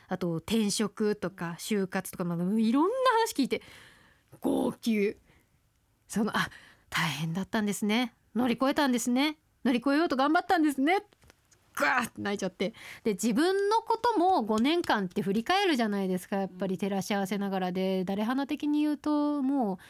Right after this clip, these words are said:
五年前まだ始まってないんで、あの、二千二十年の十月からなので、そっから考えると、私まだ五年前って大学生なんですよ、多分。大学生、大学卒業したぐらいかな。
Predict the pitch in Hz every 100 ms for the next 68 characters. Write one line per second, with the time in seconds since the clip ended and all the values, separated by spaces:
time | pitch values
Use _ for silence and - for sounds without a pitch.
0 | - - - _ _ _ 226 247 262 294
1 | 302 277 202 202 170 190 226 262 - 277
2 | 262 262 170 156 160 156 160 _ _ _
3 | _ _ _ - 170 165 175 190 302 233
4 | 208 247 294 233 180 165 175 226 254 -
5 | - 190 170 160 156 165 156 170 _ _
6 | _ _ _ _ - 190 - 277 269 277
7 | 269 277 208 170 180 175 220 226 226 156
8 | - - 175 233 269 269 - 170 185 247
9 | - 180 165 151 - 160 175 165 156 _
10 | _ 208 180 175 185 - - 185 185 196
11 | 196 196 202 202 208 233 226 240 - 277
12 | 285 - - _ _ - - 302 - -
13 | 349 339